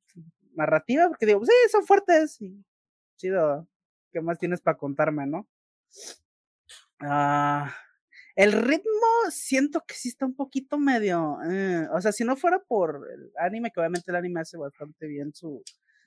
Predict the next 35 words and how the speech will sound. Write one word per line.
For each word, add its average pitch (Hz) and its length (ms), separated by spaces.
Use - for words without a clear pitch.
su 175 120
trabajo 165 400
de 190 60
animar 147 300
las 170 200
cosas, 196 420
siento 185 320
que - 100
el 185 60
ritmo 175 260
sí 214 80
está 202 200
medio, 190 680
eh, 175 380
porque 160 420
es 160 120
como, 185 180
o 147 200
sea, 170 160
tenemos 185 420
la 196 140
pelea, 233 760
luego, 190 560
por 208 100
ejemplo, 220 160
es 220 80
que 247 100
algo 262 220
que 277 100
sí - 120
me 269 120
chirrió 208 260
mucho 220 280
es 220 100
que 202 240